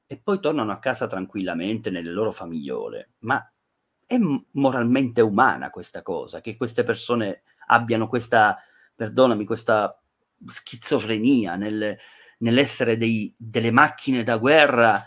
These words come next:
in alcune circostanze e poi essere dei amorevoli, eh, padri di una fiam-, famigliola?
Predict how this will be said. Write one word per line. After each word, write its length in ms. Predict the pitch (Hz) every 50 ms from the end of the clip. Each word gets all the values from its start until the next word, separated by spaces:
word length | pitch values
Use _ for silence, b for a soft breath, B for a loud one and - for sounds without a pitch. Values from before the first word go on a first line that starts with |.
| B B B B
in 160 | - 120 123
alcune 340 | 131 135 120 - 160 160 143
circostanze 840 | - - - - - 160 147 - - - 196 214 220 196 - - 120
e 80 | 110 113
poi 480 | _ _ 175 196 208 196 151 120 - -
essere 480 | - 151 143 - - - 117 113 113
dei 340 | 110 117 117 113 113 107 101 -
amorevoli, 920 | - 127 120 120 123 131 143 147 151 143 127 127 120 117 110 110 110 104 -
eh, 540 | - 113 113 110 107 104 101 101 101 95 - _ _ _ _ _ 131 117 98 - _ _
padri 500 | - 120 117 120 127 120 117 110 107 98
di 60 | 101
una 220 | 104 101 98 98
fiam-, 280 | - - 117 104 98 90
famigliola? 840 | - - 113 110 104 101 98 95 101 95 82 80 80 82 82 80